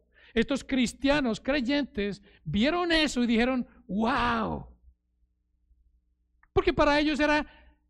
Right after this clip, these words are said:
inaceptable que un judío pudiera recibir el favor de Dios. Dice, se quedaron atónitos, se quedaron sin palabras, estaban sorprendidos, que también,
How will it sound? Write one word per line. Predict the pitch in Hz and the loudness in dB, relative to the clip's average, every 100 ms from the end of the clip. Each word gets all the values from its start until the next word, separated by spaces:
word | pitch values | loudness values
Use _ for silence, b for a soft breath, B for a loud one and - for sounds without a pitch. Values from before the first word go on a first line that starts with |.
| _ - | _ -2
inaceptable | 285 285 262 269 233 - 262 262 285 277 | 2 4 2 0 -4 0 0 2 0 -2
que | - | -2
un | 233 233 | 0 0
judío | 254 254 262 | 0 0 0
pudiera | 262 233 254 | 0 -2 0
recibir | 240 - 233 | -2 -2 -2
el | 240 208 | -2 -2
favor | 233 226 240 | 0 0 -2
de | 226 233 | -2 -4
Dios. | 233 269 269 208 - - - _ _ _ _ _ _ _ _ _ _ _ _ _ _ _ _ _ _ | -4 -6 -8 -12 -14 -18 -20 _ _ _ _ _ _ _ _ _ _ _ _ _ _ _ _ _ _
Dice, | 214 269 262 175 139 _ _ _ _ _ _ | -2 -2 -2 -10 -14 _ _ _ _ _ _
se | - 208 180 | -6 -6 -2
quedaron | 180 180 202 208 | -2 -2 -2 -4
atónitos, | 185 202 185 190 - 170 | -6 -6 -6 -8 -10 -12
se | 180 | -10
quedaron | - 180 202 | -4 -4 -4
sin | 180 196 | -6 -8
palabras, | - 190 170 175 185 185 | -6 -6 -4 -4 -4 -4
estaban | 175 - 190 196 | -4 -2 -4 -4
sorprendidos, | - 190 - 202 190 190 226 196 - B B | -6 -6 -4 -4 -2 -4 -4 -6 -10 B B
que | 190 | -6
también, | - 190 175 180 202 233 262 285 | -2 -2 -2 -2 0 0 -2 -4